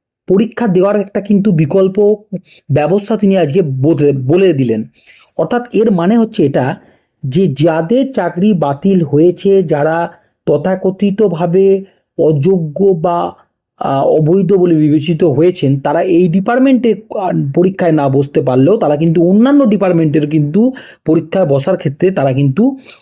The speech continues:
সেই ব্যাপারটা কিন্তু বিবেচনার মধ্যে কিন্তু তাদের রয়েছে, সরকারের রয়েছে। এবং সেক্ষেত্রে কোন কোন ডিপার্টমেন্টে তারা পরীক্ষা দিতে পারবেন বা যেতে পারবেন, সেগুলো কিন্তু তিনি, আহ, ভাবনা চিন্তার স্তরে রয়েছেন।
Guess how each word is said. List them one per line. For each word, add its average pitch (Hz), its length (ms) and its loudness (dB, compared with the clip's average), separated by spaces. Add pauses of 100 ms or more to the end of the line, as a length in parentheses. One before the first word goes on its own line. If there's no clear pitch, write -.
(140)
সেই 160 180 -2
ব্যাপারটা 147 360 0
কিন্তু 160 280 0
বিবেচনার 156 420 2
মধ্যে 151 280 0
কিন্তু 156 220 -2
তাদের 139 320 -2
রয়েছে, 185 300 0
সরকারের 147 420 0
রয়েছে। 180 360 0 (340)
এবং 175 180 0
সেক্ষেত্রে 262 500 -2
কোন 302 400 2
কোন 339 220 2
ডিপার্টমেন্টে 226 500 0
তারা 190 180 0
পরীক্ষা 165 380 -2
দিতে 151 200 0
পারবেন 151 320 0
বা 147 100 0
যেতে 139 240 0
পারবেন, 147 380 0 (440)
সেগুলো 196 420 0
কিন্তু 190 540 -2 (260)
তিনি, 175 320 0 (360)
আহ, 135 360 -4
ভাবনা 214 360 -2
চিন্তার 214 300 0
স্তরে 147 300 0
রয়েছেন। 143 400 0